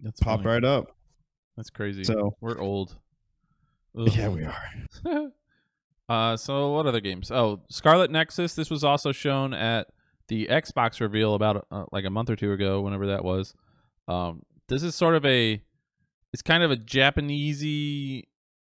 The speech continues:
Speaker 1: steampunky action R P G, and it's got really unique looking bad guys, like these plants that walk on two legs kinda thing. Uh, but it looks really interesting.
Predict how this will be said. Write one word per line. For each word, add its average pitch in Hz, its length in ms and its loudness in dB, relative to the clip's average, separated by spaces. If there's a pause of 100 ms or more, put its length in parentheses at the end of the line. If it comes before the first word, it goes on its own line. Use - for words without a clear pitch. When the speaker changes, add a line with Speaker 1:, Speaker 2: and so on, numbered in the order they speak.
(160)
Speaker 1:
steampunky 139 1400 -2 (520)
action 135 360 0
R 131 160 2
P 127 200 -4
G, 127 300 0
and 135 80 0
it's 117 120 -6
got 113 240 0
really 120 220 0
unique 110 680 -4 (220)
looking 117 440 -2
bad 110 300 2
guys, 117 320 2
like 104 160 -2
these 101 280 -8 (440)
plants 120 460 -2
that 113 180 0
walk 107 260 2
on 113 120 0
two 117 180 -6
legs 110 320 -2
kinda 110 240 -4
thing. 110 320 -6 (520)
Uh, 92 360 -2 (680)
but 110 120 2
it 117 80 0
looks 135 300 0
really 139 340 2
interesting. 123 540 -6